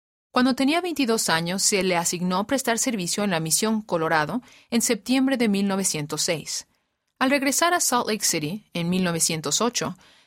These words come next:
la hermana Leatham se ofreció como guía voluntaria en el Centro de Información de la Manzana del Templo. El centro se había creado en mil novecientos dos con el propósito de brindar información precisa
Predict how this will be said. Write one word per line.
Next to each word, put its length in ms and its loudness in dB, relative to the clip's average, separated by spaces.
la 80 0
hermana 300 4
Leatham 340 0
se 140 0
ofreció 480 0
como 240 2
guía 260 0
voluntaria 720 0
en 140 -2
el 120 -2
Centro 340 0
de 80 0
Información 640 0
de 80 -2
la 100 -2
Manzana 460 0
del 160 -4
Templo. 420 -6
El 140 2
centro 380 0
se 140 0
había 300 0
creado 500 2
en 160 -2
mil 140 -2
novecientos 600 -4
dos 320 -2
con 160 2
el 120 -2
propósito 680 -2
de 100 0
brindar 380 0
información 640 0
precisa 580 -2